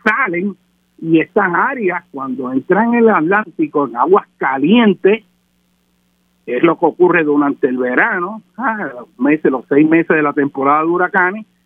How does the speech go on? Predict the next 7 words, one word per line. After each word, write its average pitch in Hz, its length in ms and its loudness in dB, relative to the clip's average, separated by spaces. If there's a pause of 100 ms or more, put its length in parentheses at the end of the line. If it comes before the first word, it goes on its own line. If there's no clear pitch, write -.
(240)
esas 147 380 0
a-, 170 220 -4 (100)
esas 151 280 -2
aguas 156 320 -2
calientes 202 680 -2
van, 175 340 -2 (440)
eh, 131 80 -10